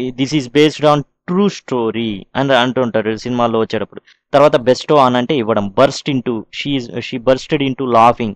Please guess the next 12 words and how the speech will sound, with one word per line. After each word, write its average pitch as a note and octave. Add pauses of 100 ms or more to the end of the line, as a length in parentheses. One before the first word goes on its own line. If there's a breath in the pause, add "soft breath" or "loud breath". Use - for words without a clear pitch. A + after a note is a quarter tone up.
(420)
bursted C#3
into C3 (160)
tears B2+ (380)
అంటే C3+
burst C#3
into D3
అంటే E3+ (180)
గొల్లుమని D3
నవ్వడం B2 (100)
లేకపోతే C3 (480 soft breath)
భల్లుమని C#3 (120)
ఏడవడం G2